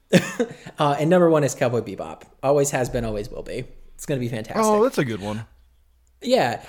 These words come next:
Speaker 2: Oh,
Speaker 1: Um,
Speaker 2: fuck,
Speaker 1: top
Speaker 2: and I
Speaker 1: three
Speaker 2: love JoJo, too. Um, knock off, uh,
Speaker 1: I know.
Speaker 2: Dragon Ball. It's, it's, uh,
Speaker 1: I kn-
Speaker 2: JoJo is number two.
Speaker 1: Yeah, JoJo. Okay. Uh, favorite sushi roll.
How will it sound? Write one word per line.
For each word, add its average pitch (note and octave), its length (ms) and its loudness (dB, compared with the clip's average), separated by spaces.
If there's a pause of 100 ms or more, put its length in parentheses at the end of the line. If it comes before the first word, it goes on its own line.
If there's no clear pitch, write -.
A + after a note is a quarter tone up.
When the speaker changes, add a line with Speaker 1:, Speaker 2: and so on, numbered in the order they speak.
(120)
Speaker 2:
Oh, D#3+ 300 8
Speaker 1:
Um, D3+ 40 2
Speaker 2:
fuck, G3 160 0
Speaker 1:
top G3+ 80 2
Speaker 2:
and D3 80 4
I G3+ 60 4
Speaker 1:
three G#3+ 80 2
Speaker 2:
love D#3 180 4
JoJo, A#2 500 0
too. G#2 440 -4
Um, A2 320 -2
knock A#2+ 260 -2
off, A#2+ 240 0
uh, G#2+ 240 -2
Speaker 1:
I D#3 140 6
know. D#3+ 60 4
Speaker 2:
Dragon D#3+ 180 2
Ball. F#2+ 340 -6 (180)
It's, A#2+ 260 -6
it's, A#2+ 200 -4
uh, A2 260 0
Speaker 1:
I D#3+ 100 2
kn- D#3 120 0
Speaker 2:
JoJo F#2 240 -6 (340)
is G#2 140 -10
number F#2+ 200 -8
two. F#2 200 -6
Speaker 1:
Yeah, C#3+ 160 -4
JoJo. B2 640 -2
Okay. D3 420 -6 (580)
Uh, D#3 300 2
favorite B3+ 240 2
sushi A#3 300 -4
roll. A2 280 0